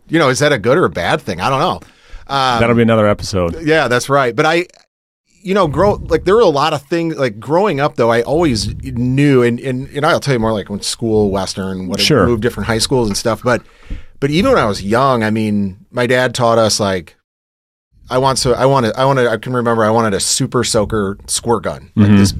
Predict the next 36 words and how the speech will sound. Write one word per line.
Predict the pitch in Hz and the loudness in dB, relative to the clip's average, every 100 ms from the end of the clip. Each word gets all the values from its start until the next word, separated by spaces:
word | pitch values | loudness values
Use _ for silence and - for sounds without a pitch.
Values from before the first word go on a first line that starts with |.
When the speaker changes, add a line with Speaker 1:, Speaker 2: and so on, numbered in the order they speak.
| - - | -8 -2
Speaker 1:
badass | 117 117 120 123 127 - 104 101 101 95 98 - - _ _ | 0 0 0 -2 -4 -4 -2 0 0 0 -2 -4 -6 _ _
squirt | - - 185 - | -6 0 0 2
gun, | 104 92 | 0 0
right? | 98 147 | 0 0
And | |
he's | 117 131 120 | -2 -2 0
like, | 120 101 _ _ _ _ _ | -2 -4 _ _ _ _ _
"If | |
you | 139 | -2
want | 175 | 0
that | 175 135 | 0 0
squirt | - 165 208 | 0 2 2
gun," | 135 110 110 135 - - - _ - | 2 0 0 -4 -8 -12 -20 _ -14
we | 127 160 | -2 0
had | 143 | 0
this | 123 - | -2 0
old | 143 156 127 104 | 2 2 2 0
bench | 123 139 - | 2 2 -2
that | 120 | -2
had | 117 120 110 | 0 0 2
that | 110 101 | 0 0
weird, | 98 120 131 123 | -4 -2 -2 0
like, | 101 | -2
clear | - 131 127 | -4 -4 -2
coat | - 147 143 | -2 -4 -4
stuff | - 156 143 | -2 0 0
on | 151 | 0
the | 131 | 0
wood, | 98 110 139 | 2 2 2
and | 131 | 0
he's | 123 117 | -2 -2
like, | 107 | 0
"Scrape | - - - 120 120 151 | 0 0 0 0 0 -2
and | - 120 | -4 -2
sand | - - 127 131 120 | 0 0 0 0 0
that, | 113 104 | -2 -2